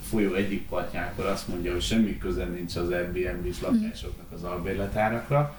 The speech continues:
Speaker 1: bár azért azt érdekes megjegyezni, hogy, hogy amikor, ö, a covid idején kiürültek az Airbnb-s lakások, akkor hirtelen elkezdtek csökkenni a bérleti díjak is, tehát hogy azért, ö,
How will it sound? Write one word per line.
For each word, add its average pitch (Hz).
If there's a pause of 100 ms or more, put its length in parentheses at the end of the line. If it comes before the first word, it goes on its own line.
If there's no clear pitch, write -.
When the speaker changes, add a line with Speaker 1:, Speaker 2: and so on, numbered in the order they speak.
(160)
Speaker 1:
bár 95
azért 98
azt -
érdekes 110
megjegyezni, 87 (140)
hogy, - (120)
hogy 87
amikor, 85
ö, 85 (120)
a -
covid 95
idején 85
kiürültek 90
az 87
Airbnb-s 90
lakások, 95 (120)
akkor 95 (120)
hirtelen 98
elkezdtek 87
csökkenni 90
a 92
bérleti 90
díjak 85
is, 117 (380)
tehát 92
hogy 90 (280)
azért, 92
ö, 90